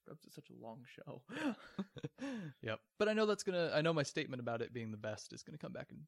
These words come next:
Speaker 2: bite me in two weeks when El Camino comes out and
Speaker 1: Mm-hmm.
Speaker 2: proves everyone wrong.
Speaker 1: Gotcha.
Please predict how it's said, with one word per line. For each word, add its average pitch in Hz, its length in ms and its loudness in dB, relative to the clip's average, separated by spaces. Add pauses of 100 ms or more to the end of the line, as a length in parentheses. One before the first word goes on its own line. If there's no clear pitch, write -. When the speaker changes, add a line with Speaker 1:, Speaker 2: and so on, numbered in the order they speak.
(180)
Speaker 2:
bite - 160 -10
me - 80 -14
in 131 160 -10
two - 120 -8
weeks - 300 -10
when 127 220 -10 (460)
El 120 60 -4
Camino 107 300 -8 (100)
comes - 220 -10
out - 180 -8 (380)
and 123 140 -8
Speaker 1:
Mm-hmm. 151 160 -6
Speaker 2:
proves 117 220 -6
everyone - 300 -10
wrong. 165 180 -10 (640)
Speaker 1:
Gotcha. 123 280 -6